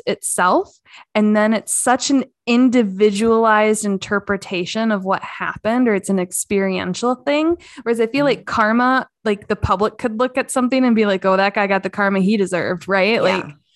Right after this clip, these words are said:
Speaker 2: Yeah.
Speaker 1: uh, it wouldn't matter how he experienced it or if he even thought it was bad or not.
Speaker 2: I also
Speaker 1: Um,
Speaker 2: feel like when you bring up serendipity, that that is the event and not the outcome. I
Speaker 1: Yeah.
Speaker 2: feel, yeah,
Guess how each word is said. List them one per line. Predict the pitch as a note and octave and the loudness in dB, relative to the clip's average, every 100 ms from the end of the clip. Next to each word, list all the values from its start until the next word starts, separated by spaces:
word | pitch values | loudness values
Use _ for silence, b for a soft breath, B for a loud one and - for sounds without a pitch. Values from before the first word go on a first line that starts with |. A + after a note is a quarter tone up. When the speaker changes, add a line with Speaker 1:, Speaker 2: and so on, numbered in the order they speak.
| B B | B B
Speaker 2:
Yeah. | F3+ G3 | 0 2
Speaker 1:
uh, | |
it | E3 | 2
wouldn't | A3 G#3 | 2 2
matter | G3+ G3+ G3+ | 4 2 2
how | G3 | 0
he | F#3+ G#3 | 0 0
experienced | F#3+ - - F#3+ F#3+ F#3+ | 0 -2 -2 0 0 0
it | F#3+ | 0
or | F#3+ | 0
if | F#3 | -2
he | G#3+ | -2
even | G3 F#3 F#3 | 0 0 0
thought | F3 | 0
it | F3 | 2
was | F3+ F3+ | 0 -2
bad | E3+ F3 | -2 -2
or | E3+ | -4
not. | - D2 - B B B B | -6 -6 -8 B B B B
Speaker 2:
I | B3+ | 0
also | C#4 D4 | 0 0
Speaker 1:
Um, | F4 | -2
Speaker 2:
feel | C4+ A#3 | 0 0
like | A3 A3 | 0 -2
when | G3 | -2
you | F#3+ | -4
bring | F#3+ F#3 | -4 -4
up | D#3 | -6
serendipity, | - F3 D3+ C#3 F#3 E3 B2+ B2 | -6 -6 -4 -6 -6 -6 -6 -6
that | B2+ - | -6 -2
that | D3+ D3 - | 0 0 -4
is | D3+ C#3+ - | -8 -8 -16
the | C#3 C3 | -8 -8
event | B2 D3 A#2 B2 | -6 -8 -10 -12
and | A#2+ | -10
not | A#2 G#2+ | -10 -8
the | B2 G#2+ | -8 -6
outcome. | E2 - - E2 B1 A#2+ _ - | -8 -12 -14 -14 -12 -16 _ -4
I | D3+ | 0
Speaker 1:
Yeah. | G3+ | 0
Speaker 2:
feel, | F3 - _ | 0 -4 _
yeah, | E3+ F3+ D#3 F2+ - | -2 2 2 0 -6